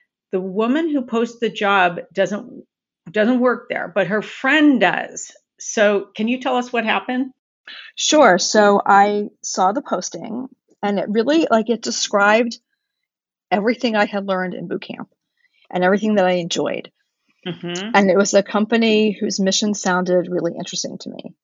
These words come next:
Speaker 2: I, I guess I asked her about it, and I,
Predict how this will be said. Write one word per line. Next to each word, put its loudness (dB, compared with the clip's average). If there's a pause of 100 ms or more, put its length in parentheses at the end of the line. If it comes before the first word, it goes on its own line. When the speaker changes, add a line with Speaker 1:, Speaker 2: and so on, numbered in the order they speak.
(1400)
Speaker 2:
I, -4
I 6
guess 0
I 0
asked 2
her -2
about -2
it, 0
and -4
I, -6